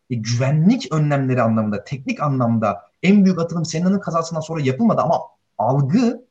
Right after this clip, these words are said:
yani Formula bir üzerindeki algı, yönetim tarafındaki algı bence en, en çok etkilenmesine sebep olan olay Senna'nın kazasıdır. Çünkü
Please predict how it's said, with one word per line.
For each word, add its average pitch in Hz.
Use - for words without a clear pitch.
yani 95
Formula 135
bir 254
üzerindeki 143
algı, 160
yönetim 127
tarafındaki 113
algı 196
bence 156
en, 175
en 160
çok 127
etkilenmesine 113
sebep 107
olan 101
olay 165
Senna'nın 101
kazasıdır. 90
Çünkü 123